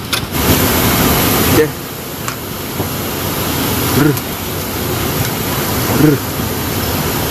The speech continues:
Saya nggak pergi ke tempat si Ape lagi ya, teman-teman. Karena itu tempatnya udah dijual. Dijual ke orang katanya.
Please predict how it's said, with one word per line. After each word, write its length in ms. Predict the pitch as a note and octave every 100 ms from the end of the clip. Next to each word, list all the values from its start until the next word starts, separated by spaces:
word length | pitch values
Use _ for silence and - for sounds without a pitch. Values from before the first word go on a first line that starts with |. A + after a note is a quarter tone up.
| - - - - - - - - - - - -
Saya 140 | C#3+ D3+
nggak 320 | B2 A#2 A#2+ -
pergi 180 | C3+ B2+ C3
ke 60 |
tempat 240 | A#2+ C3 C3 - -
si 80 | -
Ape 320 | B2 B2 C3+
lagi 240 | C3+ C3 D3
ya, 80 |
teman-teman. 320 | B2 A2+ A2 G#2+ A2 - -
Karena 400 | A#2+ C#3+ D3 D3 -
itu 160 | A#2+ -
tempatnya 320 | C#3+ C3+ C#3+
udah 160 | C#3 A2+
dijual. 560 | G#2+ - C3 A#2+ A2 G#2 G#2+ - - - - - - - - - - - - - - - - - - - - -
Dijual 320 | - B2 B2
ke 60 | A#2
orang 320 | B2+ C3+ B2+
katanya. 320 | B2 A#2+ A#2+